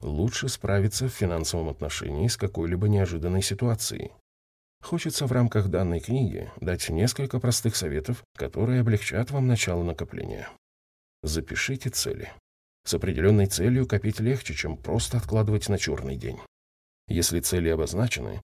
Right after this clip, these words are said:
вы узнаете, сколько сможете ежемесячно откладывать и сколько времени пройдет до исполнения мечты. Цели должны быть ясными,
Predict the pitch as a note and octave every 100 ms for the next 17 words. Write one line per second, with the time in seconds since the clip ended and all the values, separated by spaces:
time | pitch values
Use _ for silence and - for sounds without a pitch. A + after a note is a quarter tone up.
0 | _ G2 G2 E2+ C#2+ D2+ G2 C#3+ - F#2+
1 | G2 D3 D3 D3 C#3 C3+ C3 G#2 F#2 F#2+
2 | A2 C3 C3 B2+ - A2+ A2 A2 - _
3 | G#2 - F#3+ - A#2 A#2+ C3+ C3 A2 G2+
4 | F2 G#2 - D#2+ D2 G#2 B2 G2+ E2+ D#2+
5 | E2+ F2 E2 D2+ - G1+ - - _ _
6 | _ - - E2 A2+ B2+ A2+ A2 G#2 G2+
7 | - D2 G#2+ - - G1+